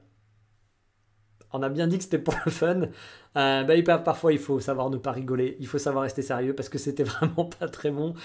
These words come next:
Le ramen, euh, goût pizza, je ne conseille pas. Voilà. Pourtant, j'adore les pizzas. C'était pas, c'était pas un succès. Très, très, non, pas un succès. Enfin, c'est pas des ramen, c'était des noodles, hein.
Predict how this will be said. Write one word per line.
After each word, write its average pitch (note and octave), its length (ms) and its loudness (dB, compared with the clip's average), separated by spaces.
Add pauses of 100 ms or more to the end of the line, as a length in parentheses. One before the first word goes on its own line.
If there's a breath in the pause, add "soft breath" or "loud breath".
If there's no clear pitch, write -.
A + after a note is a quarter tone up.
(200 loud breath)
Le D#3 140 2
ramen, D#3 440 2
euh, B2+ 160 -4
goût C#3+ 160 -6
pizza, C3+ 500 -2 (240 loud breath)
je C#3+ 140 -2
ne C#3 80 -2
conseille A#2+ 360 -6
pas. A2+ 360 -12
Voilà. A#2+ 300 -6 (120)
Pourtant, C#3+ 260 -2
j'adore C#3 300 2
les C3+ 100 2
pizzas. C#3 560 -2
C'était C3 320 -4
pas, B2 340 -2
c'était C3 160 -6
pas C3+ 140 -8
un A#2+ 80 -4
succès. A2+ 380 -14 (220)
Très, C3 120 -8
très, A2+ 400 -10
non, A#2 80 -12
pas A#2 140 -6
un A2+ 100 -8
succès. - 260 -18
Enfin, D3 120 -6
c'est C#3+ 80 -12
pas G#3+ 80 6
des D#3+ 80 4
ramen, C#3+ 240 -2
c'était C3+ 180 -10
des C3+ 100 -2
noodles, C3+ 340 -4
hein. A2+ 160 -12